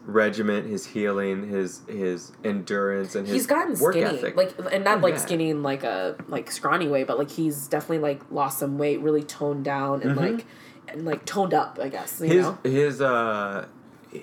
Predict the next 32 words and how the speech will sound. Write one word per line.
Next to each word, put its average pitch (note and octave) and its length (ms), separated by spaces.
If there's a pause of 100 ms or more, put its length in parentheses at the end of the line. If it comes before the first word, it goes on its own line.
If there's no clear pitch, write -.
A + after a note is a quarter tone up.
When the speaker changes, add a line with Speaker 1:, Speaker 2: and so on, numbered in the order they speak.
(180)
Speaker 1:
his A#2+ 400
endurance G#2+ 540
and G2 100
fitness A2+ 480
regimen C#3 460
is G#2 180
pretty G2 640 (200)
intense G2+ 680
Speaker 2:
Mm-hmm. D#3 180
Speaker 1:
to C#3+ 120
the G#2 80
point G#2 260
where G2+ 260 (320)
now C3 160
you C3+ 160
see, G2+ 440 (540)
I C#3 80
think G#3 300
he D#4+ 220
said B2+ 300
it G#2+ 140
too, B2 200
when G2+ 100
he A#2 120
turned A#2 440
thirty-ish, A2+ 680
he A#2 100
was G#2 200
like, F#2 280
"Okay, F2 420 (760)
I A#2 80
can't A#2+ 480